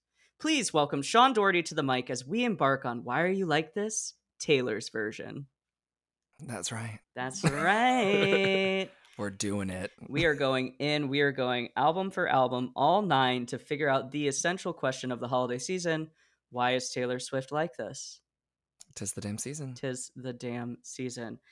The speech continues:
Speaker 1: Sean, are you excited for this journey?
Speaker 2: I am so excited for this journey, especially as someone who, uh, I am an admittedly a late,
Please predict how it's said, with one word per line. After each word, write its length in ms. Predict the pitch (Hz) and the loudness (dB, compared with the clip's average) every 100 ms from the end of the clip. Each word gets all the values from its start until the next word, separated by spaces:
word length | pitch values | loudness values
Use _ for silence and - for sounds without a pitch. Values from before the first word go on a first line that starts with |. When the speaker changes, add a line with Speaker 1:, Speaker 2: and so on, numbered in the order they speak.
| _ _ _ | _ _ _
Speaker 1:
Sean, 240 | - 127 | -4 -2
are 60 | 127 | 0
you 120 | 127 | -2
excited 320 | 123 - 120 | -2 -4 -6
for 80 | 120 | -4
this 140 | 123 120 | -6 -6
journey? 360 | 120 123 131 135 _ _ _ _ _ - - - - | -6 -8 -10 -14 _ _ _ _ _ -20 -20 -10 0
Speaker 2:
I 120 | 127 | 2
am 240 | 135 131 - | 2 -2 -6
so 240 | - 120 | -4 0
excited 420 | 123 - 85 95 95 | 0 -2 -6 -8 -10
for 80 | |
this 160 | 92 98 | -8 -6
journey, 300 | - 90 101 | -6 -4 -2
especially 500 | 135 - 170 - 160 | 0 4 4 4 2
as 220 | - 131 | 4 2
someone 360 | - 147 131 120 | 2 0 0 0
who, 520 | 120 131 127 127 127 - - | -2 -2 0 2 0 0 2
uh, 380 | 120 120 120 - _ - - - | 6 6 6 2 _ -20 -20 0
I 140 | 135 143 | 4 6
am 260 | 147 139 | 8 6
an 100 | 143 | 2
admittedly 640 | 139 127 139 147 107 98 107 | 0 2 2 0 -2 -4 -2
a 240 | 117 113 | 0 0
late, 360 | 110 110 110 | 0 0 0